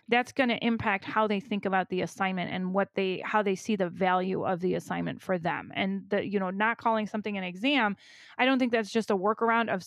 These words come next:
of taking the stress out. I think that's an adequate description of what it is that you're actually doing. And then that's gonna impact the approach that you take. So I love that idea too. Um, finally, the last question that we asked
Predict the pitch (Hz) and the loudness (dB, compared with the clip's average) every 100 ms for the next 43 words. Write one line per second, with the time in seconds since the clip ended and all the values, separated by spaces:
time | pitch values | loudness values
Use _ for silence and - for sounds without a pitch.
0 | - 202 190 - 233 214 190 - - 202 | -2 -2 0 -2 -2 -2 -4 -4 0 0
1 | - 269 320 - 202 233 214 214 202 - | 2 2 2 2 0 0 -2 -2 -2 -2
2 | 202 202 - 196 190 - - 208 226 214 | 0 0 -2 -2 -4 -4 -4 -2 0 0
3 | 190 180 185 208 208 196 196 202 196 214 | -2 -4 -2 0 2 0 -2 -2 -2 0
4 | 196 190 - 185 165 190 220 320 - - | 0 -2 -4 -6 -4 -2 0 -2 -6 -20
5 | - - 233 233 226 220 - 220 208 233 | -20 -2 2 4 2 0 -2 -4 -2 -4
6 | 220 - 185 - 196 180 - 190 - - | -2 -2 -4 -2 -2 -2 -2 -2 -4 -10
7 | 120 - - - - 214 208 214 247 233 | -10 -12 -14 -16 -4 0 2 2 0 2
8 | 208 175 170 165 - - 202 - - _ | 0 0 -4 -6 -8 -6 -4 -6 -10 _
9 | - - - - _ _ - 208 208 208 | -20 -20 -20 -20 _ _ -4 0 0 -2
10 | - 262 370 427 269 214 214 226 226 240 | 0 2 2 0 0 0 0 2 2 2
11 | 285 - 233 220 208 190 190 214 208 202 | 0 -2 -2 -2 -4 -4 -4 -4 -4 -2
12 | 208 214 - 185 190 185 - | -2 -2 -2 -2 -2 -4 -12